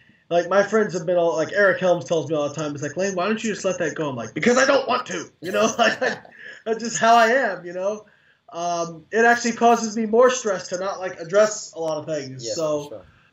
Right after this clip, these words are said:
Speaker 1: um, you know, I, I, I think that, and, you know, I respect anybody who, like Eric, who just is always civil,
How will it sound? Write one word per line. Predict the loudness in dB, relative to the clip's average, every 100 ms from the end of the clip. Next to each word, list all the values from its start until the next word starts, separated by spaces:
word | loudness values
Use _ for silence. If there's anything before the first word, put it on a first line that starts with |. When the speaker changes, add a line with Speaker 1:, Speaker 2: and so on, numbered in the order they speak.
| _ -6
Speaker 1:
um, | -2 -2 -4 -8 -16 -18 _ _ _ _ _ _ _ -4
you | 2
know, | 4
I, | 4 2 -2 -4 -4
I, | -4
I |
think | -2 -4 -4
that, | -2 0 0 -6
and, | -8 -6
you | 2
know, | 4
I | 6 6
respect | 4 2 0 0 -4 -12
anybody | -4 -2 -2 -4 -4
who, | -4 -2 -4
like | -4 -8 -8 2
Eric, | 4 4 2
who | -4 -4 -6
just | -8 -8
is | 0
always | 4 6 4
civil, | 2 2 2 -2 -6